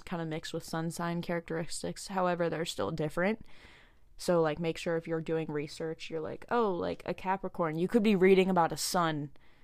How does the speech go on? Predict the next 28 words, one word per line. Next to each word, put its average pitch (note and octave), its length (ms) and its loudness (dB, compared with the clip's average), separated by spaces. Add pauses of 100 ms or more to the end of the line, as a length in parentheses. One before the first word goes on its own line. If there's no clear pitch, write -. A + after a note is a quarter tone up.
(480)
in E3+ 180 0
Capricorn, E3 720 -2
not E3+ 220 4
a E3+ 40 0
moon E3 300 0
in D#3 140 -4
Capricorn, D#3 640 -6
and D3+ 100 -4
it E3 80 -2
could D#3+ 120 -8
be D#3 100 -4
a - 60 -4
little - 180 -4
bit D#3+ 140 0
off. - 280 -2
So - 240 0
make G#3+ 180 2
sure C4 180 2
you're, A#3 380 4 (480)
you F#3+ 80 2
know, E3+ 140 4
keep F3 200 -2
that D#3+ 180 2
in D#3 120 -8
mind. E3 460 -4
But G3+ 260 8 (420)
that F#3 160 8
is D#4 160 2